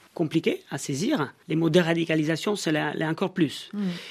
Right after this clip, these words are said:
Speaker 1: Et pose aussi une série de questions aussi éthiques. Par exemple, pourquoi on doit changer la vision, les idées de quelqu'un ? Dans quel droit un État et, ou la collectivité peut décider de,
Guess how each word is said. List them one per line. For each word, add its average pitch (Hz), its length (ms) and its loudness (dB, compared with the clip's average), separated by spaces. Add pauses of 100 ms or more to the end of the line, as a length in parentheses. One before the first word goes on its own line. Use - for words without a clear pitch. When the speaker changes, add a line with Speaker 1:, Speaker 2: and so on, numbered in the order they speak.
(140)
Speaker 1:
Et 175 80 4
pose 190 280 6
aussi 196 200 4
une 202 240 10
série 180 300 0
de 190 80 6
questions 180 360 0
aussi 196 380 2
éthiques. 160 400 0
Par 135 200 -8
exemple, 147 600 2
pourquoi 196 460 2
on 156 80 4
doit 147 220 2
changer 160 540 0
la 139 120 -2
vision, 165 480 0
les 139 240 -2
idées 175 240 2
de 147 80 0
quelqu'un ? 190 320 -4 (200)
Dans 175 160 2
quel 214 220 2
droit 214 360 6 (220)
un 180 120 8
État 208 400 4 (160)
et, 147 240 -2
ou 143 160 -6
la 156 100 -2
collectivité 175 680 4
peut 202 240 6
décider 165 400 4
de, 160 180 4